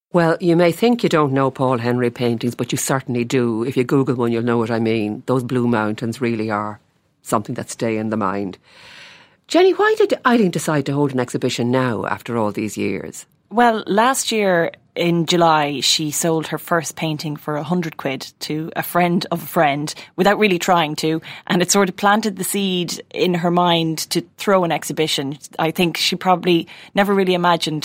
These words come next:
Speaker 2: that she would, but once she started thinking about it, she really wanted to do it. And what had happened before that, though, is that she had a long recovery from a bad fall in her house. And during that time,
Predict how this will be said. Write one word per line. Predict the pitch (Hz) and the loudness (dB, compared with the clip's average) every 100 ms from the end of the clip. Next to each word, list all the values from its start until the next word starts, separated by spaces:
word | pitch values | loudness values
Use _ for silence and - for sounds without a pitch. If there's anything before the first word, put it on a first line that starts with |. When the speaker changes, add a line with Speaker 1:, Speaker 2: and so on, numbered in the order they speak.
| - | -2
Speaker 2:
that | 147 | 0
she | - 160 | 0 0
would, | 151 190 175 156 - | 2 4 4 0 -2
but | 151 147 - | -4 -4 -6
once | 160 165 | -2 0
she | - - | 0 -2
started | 156 175 170 | -2 -4 -2
thinking | - 208 190 | -2 -2 -2
about | 170 170 160 | 0 2 2
it, | 160 156 - - - - - | 0 -6 -10 -18 -20 -16 -2
she | - | 2
really | 175 180 170 | 4 4 4
wanted | 160 160 151 | 2 0 -2
to | 151 | 0
do | 170 170 | 4 4
it. | 156 151 - | 2 -2 -2
And | 156 156 - - - - | -2 -2 -8 -18 -18 -20
what | - 196 254 | -2 2 4
had | 247 | 4
happened | 226 220 202 | 2 0 -2
before | 175 - 208 226 | -4 -2 2 4
that, | 202 156 - | 4 0 0
though, | 156 151 | -2 -2
is | - 151 | -4 -4
that | - - - | -4 -2 0
she | - 175 | 0 0
had | 160 165 180 - | 0 0 -2 0
a | |
long | 165 175 202 214 | 0 4 4 4
recovery | 190 170 175 160 156 | 2 0 -2 0 -6
from | 151 156 | -6 -8
a | |
bad | 156 180 190 180 | -2 2 4 4
fall | - 175 175 170 | 2 0 2 2
in | 156 | -2
her | 147 | -2
house. | 165 156 151 - | 0 0 0 -4
And | - 156 | -4 -4
during | 151 196 202 185 | 0 2 4 4
that | 170 | 0
time, | - 170 160 | 0 0 0